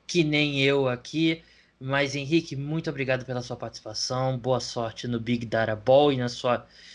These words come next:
na sua carreira seguindo em frente. Como que o pessoal faz pra acompanhar o trabalho? Não sei se você tem um blog, tem o seu Twitter, como é que é que o pessoal faz?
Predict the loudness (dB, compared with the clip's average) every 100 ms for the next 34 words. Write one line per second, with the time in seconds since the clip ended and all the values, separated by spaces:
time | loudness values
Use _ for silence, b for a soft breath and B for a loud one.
0 | B B _ -8 -6 0 0 2 0 2
1 | 2 2 0 -2 -4 -4 -4 -2 -4 -4
2 | -2 0 0 -2 -4 -8 -4 -4 -4 -6
3 | -6 0 0 0 2 2 2 -2 B B
4 | B _ 0 0 -2 -2 2 2 0 -4
5 | 2 4 4 4 0 -8 -12 -14 -16 -18
6 | -18 -12 -10 -4 2 4 6 4 -2 -6
7 | -6 -8 -8 -10 -10 -16 -12 -6 -2 -2
8 | -2 -4 -8 -6 -6 -4 -6 -6 b b
9 | b b -8 -6 -4 -4 -4 -8 -8 -12